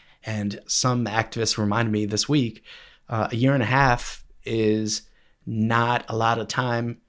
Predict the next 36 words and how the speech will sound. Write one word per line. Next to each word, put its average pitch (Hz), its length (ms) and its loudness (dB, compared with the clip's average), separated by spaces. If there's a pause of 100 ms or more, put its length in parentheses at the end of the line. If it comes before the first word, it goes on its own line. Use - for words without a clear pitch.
(140)
to - 220 0
prepare 110 480 0
for 110 460 0
substantial 110 640 -2
change 113 500 0
to 113 260 0
an 110 120 2
institution 123 720 0
that's 117 220 -2
existed 113 460 -2
for 123 200 2
a - 20 2
century 143 400 2
and 104 80 -2
a 95 40 -4
half. 104 340 -2 (680)
So 110 520 2 (420)
I 120 220 4
talked 135 320 2
to 113 60 -4
folks 107 420 -2
who 104 400 -4 (880)
said, 110 480 -2 (160)
"Yeah, 135 260 2
the 113 100 2
ballot 110 280 2
question 107 300 0
failed, 117 500 0 (180)
but 107 320 0 (320)
there 110 160 4
are - 80 -2
all 117 220 0
these 113 160 -2
other 107 200 0
things 101 520 -4
that 101 380 -6